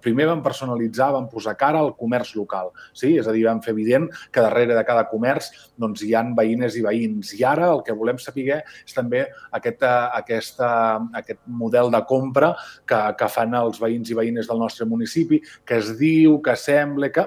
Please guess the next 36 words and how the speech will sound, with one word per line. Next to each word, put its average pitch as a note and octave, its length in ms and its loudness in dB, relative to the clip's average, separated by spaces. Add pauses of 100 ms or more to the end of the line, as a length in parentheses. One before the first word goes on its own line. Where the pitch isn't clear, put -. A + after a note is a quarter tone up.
(120)
però B2 240 2
aquí B2 180 -6
ho A#2+ 60 -4
recollirem B2 500 0 (320)
amb G#2+ 160 -4
dades, G2+ 380 -2
no? D3 100 -2
Que D#3+ 80 -2
és D#3 100 -4
el C#3 260 4
realment C3 360 2
interessant. A2 480 -6 (280)
Recollim B2+ 440 -4
dades, B2+ 320 -4 (280)
aquesta, A#2+ 500 0 (100)
aquesta A2+ 320 -6
informació. A2 560 -8 (240)
Sí, C#3 240 2 (240)
hi B2+ 100 0
ha D#3+ 120 4
molta D#3+ 260 2
gent C#3+ 180 -4
que, C#3 140 6 (240)
que A2+ 100 -4
s'ho - 180 -12
creu, C#3+ 360 4 (640)
en A2+ 80 -4
els G#2+ 160 -2
municipis A#2 480 -4
ho B2+ 80 -6
sabem, A#2+ 380 2 (340)
perquè A2+ 880 2
quan A2+ 220 -2
vas A#2+ 160 4
a - 80 -4
comprar B2 320 2